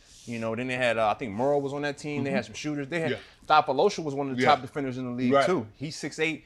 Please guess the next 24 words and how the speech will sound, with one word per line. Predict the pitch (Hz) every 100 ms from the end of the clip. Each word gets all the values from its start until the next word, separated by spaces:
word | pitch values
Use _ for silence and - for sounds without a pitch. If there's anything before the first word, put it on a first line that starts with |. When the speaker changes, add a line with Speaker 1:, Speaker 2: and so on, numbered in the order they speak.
| -
Speaker 2:
Right. | 113 95 _
Speaker 1:
They | 123 180
were | 180
just | 147 117 101
built | 135 147
to | -
win | 113 135
it, | 107 -
and | - 110 101 95 80
we | 87 104 - 107
actually | 113 117 113
walked | 107 123 -
them | 151
down. | 123 104 92
So | - 107
there's, | 120 208 220
we | 180 240
got | 233
that | 190 151
D | 127 143
N | 131
A | 131
too, | 117 -
where | 190 123 110 120 113